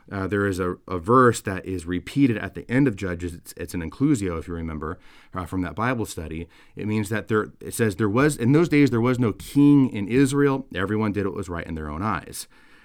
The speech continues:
Then in chapter eighteen, it's repeated. In chapter nineteen, at least the first half is repeated. "In those days, there was no king in Israel." And the point of this is that during the time of the judges, they had no king, yes, in a very strictly, um,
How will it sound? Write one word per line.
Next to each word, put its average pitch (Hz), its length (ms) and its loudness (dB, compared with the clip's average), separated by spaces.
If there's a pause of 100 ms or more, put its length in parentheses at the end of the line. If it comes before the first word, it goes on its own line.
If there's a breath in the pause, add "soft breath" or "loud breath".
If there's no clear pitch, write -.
Then 135 160 4
in 139 80 6
chapter 117 400 0
eighteen, 120 560 0
it's 107 120 -4
repeated. 104 420 -4
In 98 80 -6
chapter 95 280 -6
nineteen, 98 460 -4
at - 120 -10
least 92 140 -8
the 92 60 -14
first 104 260 -6
half 95 180 -8
is 87 100 -10
repeated. 98 380 -8 (260 loud breath)
"In 131 160 4
those 208 220 6
days, 127 260 2
there 113 120 0
was 95 200 -2
no 98 140 0
king 87 220 -8
in 98 80 -2
Israel." 113 360 -2 (340 loud breath)
And 117 120 0
the 120 60 4
point 214 300 0
of 131 100 2
this 113 200 2
is 101 140 -4
that 104 280 -2
during 92 220 -4
the 110 60 -2
time 101 220 -6
of 117 60 -2
the 143 60 -2
judges, 95 500 -4 (300 soft breath)
they 104 80 -4
had 143 260 4
no 127 160 4
king, 104 440 -2
yes, 92 500 -4
in 101 120 -8
a 92 80 -6
very 95 220 -2
strictly, 90 720 -4
um, 82 480 -8